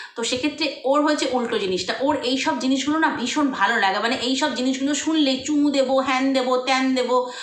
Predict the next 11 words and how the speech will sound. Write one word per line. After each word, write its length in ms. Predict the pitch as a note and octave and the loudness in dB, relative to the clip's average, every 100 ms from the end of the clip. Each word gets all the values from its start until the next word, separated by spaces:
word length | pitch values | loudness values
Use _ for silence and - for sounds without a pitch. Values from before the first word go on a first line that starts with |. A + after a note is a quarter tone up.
| - A3+ | -14 -4
গুঁতো 260 | C4+ D#4 C4+ | -2 0 2
দেব, 340 | C4 A#3+ - - - | 2 2 0 -4 -8
এগুলো 220 | A#3 C#4 | -2 0
যে 40 | C#4+ | 0
গুঁতো, 580 | A#3 C#4+ D4+ C#4 C4 A3+ | 0 -2 2 2 2 -2
গুঁতো, 480 | D#4+ D#4 C#4+ C4+ | -2 -2 -2 -2
গুঁতো 420 | C4 F4+ D#4 C#4 C4 | 0 -2 2 2 2
বলে, 260 | B3 E4+ - - - | 0 -2 -6 -14 -8
এগুলো 280 | A#3+ C#4+ D#4 | -2 0 0
শুনলেই 360 | D#4 D#4 E4 | 0 0 2
না 100 | F4+ | 2